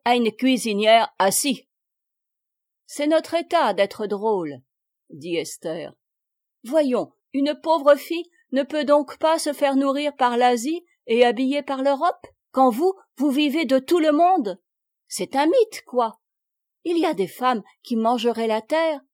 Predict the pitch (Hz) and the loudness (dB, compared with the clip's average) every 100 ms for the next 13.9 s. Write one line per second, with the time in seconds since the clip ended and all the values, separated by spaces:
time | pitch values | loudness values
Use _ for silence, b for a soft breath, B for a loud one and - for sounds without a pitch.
0 | _ - 330 269 208 185 - 196 233 233 | _ -4 0 0 0 -2 -2 -4 -2 -2
1 | 277 330 339 339 339 - _ _ 175 220 | -2 -4 -6 -8 -8 -10 _ _ -12 -4
2 | 311 330 330 _ _ _ _ _ _ _ | -2 -2 -4 _ _ _ _ _ _ _
3 | _ _ _ - 285 269 208 - 277 285 | _ _ _ -2 2 2 0 -2 0 0
4 | 202 160 _ _ _ - 202 233 302 277 | 0 -8 _ _ _ -4 0 2 2 2
5 | 254 240 - 214 208 185 - 262 220 139 | 0 0 -4 -4 -4 -6 -2 -2 -2 -6
6 | 175 _ _ _ _ _ _ _ - - | -16 _ _ _ _ _ _ _ -12 -6
7 | 277 196 175 180 269 180 160 175 214 262 | -4 -6 -8 -6 -4 -2 -4 -4 -8 -10
8 | _ _ - 190 254 285 247 277 285 285 | _ _ -6 -2 0 0 0 0 0 0
9 | 277 185 185 - 294 190 175 208 175 165 | 0 -2 -4 -4 -4 -4 -8 -6 -6 -6
10 | 214 240 170 165 185 175 233 208 156 - | -6 -6 -8 -8 -8 -8 -10 -10 -8 -8
11 | 214 190 131 123 _ _ _ _ _ _ | -6 -6 -8 -14 _ _ _ _ _ _
12 | _ _ _ _ _ _ _ _ _ 311 | _ _ _ _ _ _ _ _ _ 0
13 | 311 294 262 220 220 240 - 320 180 | 2 0 0 -4 -4 -6 -4 -6 -6